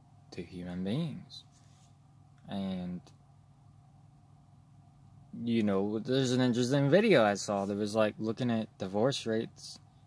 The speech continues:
comparing it to movies that came out with divorces in them, and how, like, they made it seem like a big, cool thing in a way. Like, the kids weren't messed up, and blah, blah, blah, blah, blah, blah, blah, and it, like, helped the people develop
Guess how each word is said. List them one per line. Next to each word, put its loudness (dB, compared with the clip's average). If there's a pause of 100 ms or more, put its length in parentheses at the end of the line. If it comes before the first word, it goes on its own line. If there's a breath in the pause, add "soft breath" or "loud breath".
(180)
comparing 0
it -2
to -2
movies 2
that -6
came -4
out -2
with -6
divorces 4
in 0
them, -2
and -2
how, 2
like, 2
they -4
made 0
it -8
seem -6
like -6
a -6
big, -6
cool -4
thing -2
in -2
a -4
way. -6 (960 loud breath)
Like, -12
the -16
kids -2
weren't -2
messed -4
up, -4
and -14
blah, -4
blah, -4
blah, -6
blah, -2
blah, -
blah, -6
blah, -2
and -6
it, -8
like, -10 (180)
helped -10
the -14
people -8
develop -2